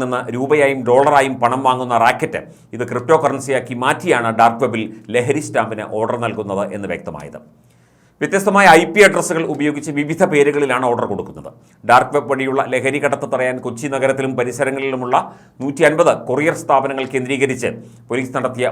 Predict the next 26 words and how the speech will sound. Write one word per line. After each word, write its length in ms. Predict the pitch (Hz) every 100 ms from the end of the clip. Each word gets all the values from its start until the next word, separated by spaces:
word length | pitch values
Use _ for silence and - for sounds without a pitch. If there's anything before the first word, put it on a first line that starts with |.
| 110
ബോധവൽക്കരണവും 640 | 123 147 160 147 120 123 123
അറസ്റ്റിന് 320 | 110 113 117 117 113
കാരണമായി 440 | 110 113 110 107
എന്ന് 100 | 110 101
പറയപ്പെടുന്നു. 440 | 104 101 98 131 175 - _ _ 110
ഒരേ 120 | 135 175
വിലാസത്തിൽ 420 | 170 160 156 151 131
പതിവായി 360 | 135 147 160 156 147
സംശയാസ്പദമായ 720 | 131 151 143 - 135 127 127 120
കൊറിയറുകൾ 400 | 120 131 127 120 113
എത്തുക, 180 | 127 123 156 - - -
കൊറിയർ 240 | 127 147 143
സ്ഥാപനത്തിൽ 400 | 143 139 135 131 117
വ്യാജവിലാസം 600 | 127 139 160 139 139 135 127
നൽകിയ 220 | 127 131 127
ശേഷം 260 | 120 127 113 120
ഫോൺ 160 | 147 151
മുഖേന 220 | 131 131 120
ബന്ധപ്പെടുമ്പോൾ 520 | 113 135 135 120 107 - - -
ഉപയോക്താവ് 480 | 107 143 - 139 127 127
നേരിട്ടെത്തി 420 | 165 190 147 139 123
പാക്കറ്റ് 320 | 120 135 131
കൈപ്പറ്റുക 440 | 123 123 135 123 120
തുടങ്ങിയ 280 | 123 123 127 117
രീതികൾ 340 | 123 135 127 95 - - 113
നിരീക്ഷിച്ചതും 600 | 131 165 170 160 139